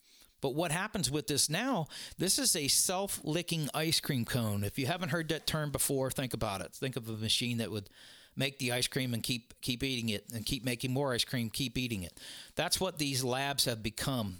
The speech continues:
Number one, they're infiltrated with Chinese agents. I've heard that from an informant. He told me that they are prevalent and have been in these a-, in these, uh, university labs.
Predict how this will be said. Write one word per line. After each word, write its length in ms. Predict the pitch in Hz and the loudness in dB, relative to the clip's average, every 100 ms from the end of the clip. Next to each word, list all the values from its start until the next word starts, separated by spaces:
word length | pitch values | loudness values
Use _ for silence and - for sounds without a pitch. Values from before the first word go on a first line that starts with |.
| - | -4
Number 220 | 147 180 | -2 0
one, 200 | 160 175 | 0 0
they're 160 | 156 131 | 0 0
infiltrated 580 | 127 - 175 - 143 131 | 2 2 2 0 0 0
with 140 | 120 | 2
Chinese 460 | - 131 120 117 110 | 2 2 0 2 2
agents. 480 | 104 98 78 - - | 0 -2 0 0 2
I've 160 | 131 | 0
heard 220 | 139 131 | 0 0
that 280 | 131 127 - | 0 -2 -2
from 200 | - 120 | -2 0
an 80 | 113 | 0
informant. 480 | 107 160 165 175 170 _ _ _ _ _ _ - _ _ _ | 0 0 0 -2 -4 _ _ _ _ _ _ -20 _ _ _
He 60 | - | -6
told 240 | - 143 127 | -2 0 0
me 160 | 135 | 0
that 220 | 120 110 | 0 -2
they 180 | 117 131 | 0 0
are 160 | 127 131 | 0 -2
prevalent 640 | - - 139 151 123 107 | -4 -2 0 0 0 0
and 140 | 120 117 | 0 -2
have 480 | - - 165 170 107 | 0 0 0 -2 -2
been 240 | 98 - - - _ _ _ _ _ _ _ _ _ _ _ _ _ _ - | -4 -4 -12 -20 _ _ _ _ _ _ _ _ _ _ _ _ _ _ -4
in 140 | 123 | 0
these 240 | 113 113 123 | 2 2 2
a-, 220 | 110 113 | 2 0
in 160 | 131 110 | 0 2
these, 280 | 107 98 113 | 2 2 2
uh, 100 | 101 | 2
university 760 | 113 123 110 120 120 117 107 | 0 0 2 2 2 2 0
labs. 600 | 107 107 98 82 - - | 0 0 -2 -2 0 -2